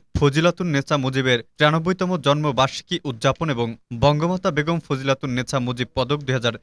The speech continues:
তেইশ প্রদান অনুষ্ঠানে প্রধান অতিথির ভাষণে সব কথা বলেন তিনি। তিনি বলেন, বঙ্গমাতা শুধু নিজের সংসারই চালাতেন না, হাতে যা টাকা পয়সা আসতো তাও বাবার রাজনীতির জন্য তাকে দিয়ে দিতেন। জাতির পিতার অসমাপ্ত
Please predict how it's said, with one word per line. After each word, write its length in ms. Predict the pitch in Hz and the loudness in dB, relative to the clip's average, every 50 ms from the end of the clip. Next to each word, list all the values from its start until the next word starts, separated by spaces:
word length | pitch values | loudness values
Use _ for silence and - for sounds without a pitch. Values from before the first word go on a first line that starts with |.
| _ - | _ 2
তেইশ 340 | - 160 170 175 - - - - _ | 4 4 4 4 2 -2 -8 -10 _
প্রদান 280 | - 151 143 147 151 151 - - | -2 0 2 2 2 0 0 -4
অনুষ্ঠানে 440 | 147 139 131 - - 151 135 127 | -4 -4 -4 -2 -2 -2 -2 -2
প্রধান 300 | 117 - 139 123 135 139 135 - | -2 -2 -4 -2 -2 -2 -4 -4
অতিথির 360 | 151 135 135 123 - 127 123 | -6 -6 -4 -2 0 0 0
ভাষণে 440 | 110 - 131 127 - - 147 139 123 | 0 -2 -4 -4 -4 -4 -4 -2 -2
সব 180 | - - 120 107 _ _ | 0 0 -2 -2 _ _
কথা 200 | - 139 - 135 | -6 -4 -4 -2
বলেন 260 | 113 110 110 110 110 107 | -2 0 0 -2 -4 -6
তিনি। 180 | - 117 123 - _ _ | -8 -8 -8 -10 _ _
তিনি 160 | - 170 175 185 | 4 4 6 6
বলেন, 280 | 190 214 226 220 175 | 6 6 4 4 4
বঙ্গমাতা 480 | 151 165 170 170 180 170 175 170 - 175 | 2 2 4 4 2 0 0 0 -2 -2
শুধু 240 | - - 165 170 170 | -2 -2 -2 0 0
নিজের 280 | 156 151 143 151 147 | 0 2 2 2 2
সংসারই 440 | - - 160 143 143 - 160 147 139 | 2 0 -2 -2 -4 -4 -4 -4 -2
চালাতেন 380 | - 143 131 131 127 - 135 127 | 0 0 0 0 0 -2 -4 -4
না, 160 | 135 151 156 | -2 -2 -2
হাতে 280 | 131 135 120 - 143 | -2 -4 -4 -4 -2
যা 140 | 123 135 127 | 0 0 0
টাকা 320 | 117 - 135 135 - 156 147 | 0 0 -4 -2 -2 -2 -2
পয়সা 320 | 143 151 143 - 165 147 - | -2 -2 -4 -2 -4 -2 -2
আসতো 280 | 139 131 - - - | -2 -4 -4 -6 -10
তাও 320 | 175 - 139 127 123 117 113 _ _ - | -4 0 0 2 2 0 -2 _ _ -14
বাবার 440 | 123 113 127 143 139 127 139 123 110 | -6 0 2 2 4 4 2 0 2
রাজনীতির 460 | 127 139 143 - - 156 - 175 156 | 2 0 0 0 -4 -8 -6 -6 -4
জন্য 180 | 135 147 147 175 | -2 -2 -4 -4
তাকে 320 | 180 - 135 - 123 120 | -4 -6 -6 -4 -4 -6
দিয়ে 180 | 113 110 135 135 | -4 -2 -4 -2
দিতেন। 300 | 120 113 107 - 120 120 - _ - - 123 | -2 -4 -4 -4 -6 -6 -8 _ -10 -6 0
জাতির 320 | 113 170 165 165 - 208 196 | 4 4 4 4 2 -4 -4
পিতার 260 | - 214 - 214 190 | -4 -2 0 2 2
অসমাপ্ত 500 | 170 - - - 180 185 175 - - | 2 0 -2 -4 -4 -4 -4 -4 -4